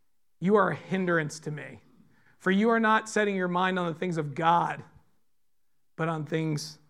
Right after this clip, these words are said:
of man." Now we see Jesus saying this to Peter. Your mindset, Peter, needs adjustment.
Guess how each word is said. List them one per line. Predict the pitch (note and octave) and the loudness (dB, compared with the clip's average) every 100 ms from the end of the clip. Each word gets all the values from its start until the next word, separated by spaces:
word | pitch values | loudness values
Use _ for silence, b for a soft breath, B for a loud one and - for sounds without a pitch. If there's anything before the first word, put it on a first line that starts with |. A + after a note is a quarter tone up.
| _ _ _ _ | _ _ _ _
of | C#3+ C#3 | -6 -6
man." | C3+ B2+ B2+ G#2 - _ _ _ _ _ _ _ _ _ _ _ _ _ D#3+ | -6 -8 -12 -16 -20 _ _ _ _ _ _ _ _ _ _ _ _ _ 2
Now | G3+ | 6
we | G#3 | 6
see | G3 A#3 A#3+ A3 F3 - - | 4 0 0 0 -2 -6 -18
Jesus | - F#3+ A3 G3+ F#3 | -2 0 4 2 2
saying | G3+ G3+ G3+ | 2 2 0
this | F#3 | 0
to | F3+ | -2
Peter. | E3 F3 E3+ C3+ - b | -2 0 0 -2 -10 b
Your | E3 F3 | -2 0
mindset, | F#3+ G#3+ A#3+ A#3 F3+ E3+ | 2 0 0 0 -2 -2
Peter, | D3+ E3+ E3 | -2 0 0
needs | D#3+ F3+ F#3 - | 0 -2 -2 -4
adjustment. | C#3+ B2+ E3+ E3 - C#3 A2 | -8 -6 -6 -6 -8 -12 -16